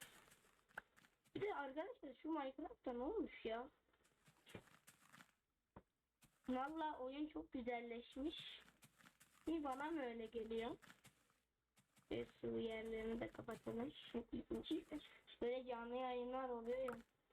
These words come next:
Onlara benzetiyorum şu an. Böyle bir de u, i, u, i, a falan. Müzik gönderiyorlar arkadan.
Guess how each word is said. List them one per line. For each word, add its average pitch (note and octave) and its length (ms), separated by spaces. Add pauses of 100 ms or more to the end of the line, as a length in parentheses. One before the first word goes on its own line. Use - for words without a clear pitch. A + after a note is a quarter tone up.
(680)
Onlara A#3 440
benzetiyorum A#3 580
şu - 180
an. A#3+ 260 (920)
Böyle A#3+ 180
bir C4 40
de - 180
u, B3 200
i, A#3+ 100 (100)
u, A#3 180
i, D#4 160
a B3 180
falan. A#3 440 (1040)
Müzik A#3 540
gönderiyorlar A3+ 720
arkadan. A#3 500